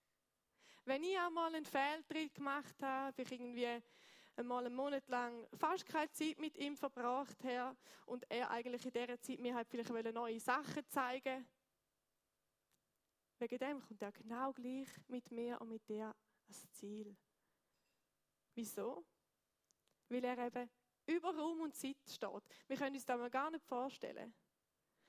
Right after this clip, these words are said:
Hey, aber wie geht jetzt das? Jetzt bin ich doch da und jetzt haben doch falsch abgebogen, jetzt muss doch Gott improvisieren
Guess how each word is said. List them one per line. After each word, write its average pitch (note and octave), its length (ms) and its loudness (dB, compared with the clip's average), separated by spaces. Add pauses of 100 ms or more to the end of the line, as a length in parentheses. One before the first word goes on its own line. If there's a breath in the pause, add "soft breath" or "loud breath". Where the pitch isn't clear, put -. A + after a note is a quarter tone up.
(100)
Hey, B3+ 140 0
aber A#3+ 120 -2
wie A#3+ 100 -4
geht B3+ 320 0
jetzt - 180 -16
das? D4 100 4
Jetzt C#4 140 -6
bin C4 100 -2
ich B3 60 -4
doch A#3+ 160 -2
da A#3+ 120 0
und C4+ 100 0
jetzt C#4 140 -6
haben B3+ 100 -2
doch A#3 120 -6
falsch A#3 300 -2
abgebogen, C4+ 480 -2
jetzt - 140 -6
muss A#3+ 100 -4
doch A3+ 160 -6
Gott A3 220 -2
improvisieren A#3 920 -4